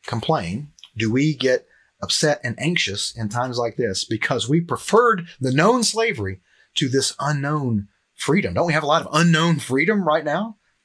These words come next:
I mean, how long is this gonna last? How much longer are we gonna be here? What can I do with this time? We have this unknown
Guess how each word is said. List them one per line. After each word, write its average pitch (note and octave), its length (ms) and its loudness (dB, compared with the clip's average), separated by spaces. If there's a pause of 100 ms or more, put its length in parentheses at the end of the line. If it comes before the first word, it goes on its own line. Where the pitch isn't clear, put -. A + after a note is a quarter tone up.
(220)
I - 40 -16
mean, F2 140 -10
how - 160 -4
long D#3 140 2
is D3+ 60 0
this D3 120 -2
gonna D3 180 -2
last? D3 500 -4 (1000)
How B2+ 80 -2
much C#3+ 140 -2
longer D3 260 0
are C#3 60 0
we C3+ 80 -4
gonna C3+ 140 -6
be C#3 180 0
here? E3+ 280 -4 (200)
What B2+ 160 0
can C#3+ 100 -2
I C3+ 60 0
do C3 180 0
with C3 120 -2
this - 300 -4 (260)
time? D#3+ 480 -2 (1120)
We A#2 120 0
have B2 100 0
this A#2 220 -2
unknown D3 580 2